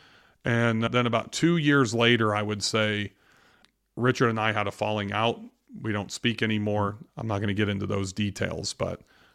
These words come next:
it took Chris and my social media manager at that time about two years to convince me to come in because I was doing it better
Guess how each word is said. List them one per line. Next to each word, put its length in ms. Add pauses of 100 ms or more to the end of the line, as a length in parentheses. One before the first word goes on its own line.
(120)
it 100
took 240
Chris 720
and 280
my 100
social 360
media 440
manager 960
at 160
that 240
time 640
about 300
two 240
years 420
to 100
convince 560
me 160
to 120
come 300
in 300
because 260
I 60
was 180
doing 280
it 200
better 340